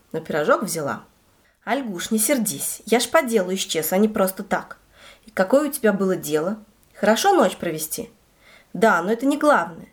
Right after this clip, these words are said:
Держи". Серега выложил мне на стол копии журнала регистрации и карточки пациенток.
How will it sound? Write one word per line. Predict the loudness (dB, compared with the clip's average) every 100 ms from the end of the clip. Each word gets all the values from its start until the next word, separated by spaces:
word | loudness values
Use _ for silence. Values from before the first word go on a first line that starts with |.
| -2
Держи". | 0 2 -2 -4 -12 _ _ -20 _
Серега | -10 0 4 4 2
выложил | 0 0 4 6
мне | 6
на | 6 2
стол | 4 2
копии | 4 0 0 -2
журнала | -2 -2 0 0
регистрации | -2 -8 -6 0 0 0 -2 -2
и | -4
карточки | -4 -2 -2 -6 -10
пациенток. | -8 -6 -2 -2 -4 -12 -20